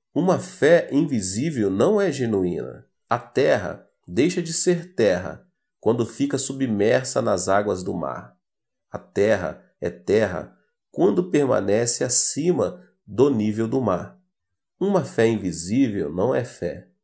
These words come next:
A fé genuína é aquela que se vê. Jesus estava pedindo a Marta e a Maria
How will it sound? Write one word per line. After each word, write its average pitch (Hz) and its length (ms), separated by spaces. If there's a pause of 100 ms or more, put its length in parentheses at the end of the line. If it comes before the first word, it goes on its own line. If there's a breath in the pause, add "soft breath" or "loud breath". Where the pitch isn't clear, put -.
(720)
A 127 100
fé 185 240
genuína 123 760
é 98 100
aquela 117 440
que - 120
se - 180
vê. 87 480 (240)
Jesus 110 760 (240 soft breath)
estava 160 500
pedindo 160 840
a 117 100
Marta 156 500
e 180 100
a 175 80
Maria 113 600